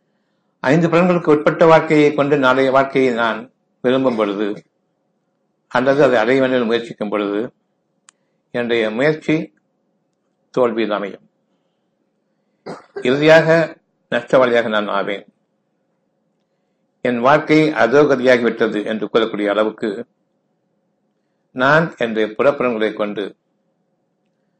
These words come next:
அறியக்கூடிய ஒரு பாதையை நாளைய வாழ்க்கைக்கு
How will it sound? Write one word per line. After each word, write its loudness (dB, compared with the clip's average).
அறியக்கூடிய 0
ஒரு -4
பாதையை -2
நாளைய 0
வாழ்க்கைக்கு 0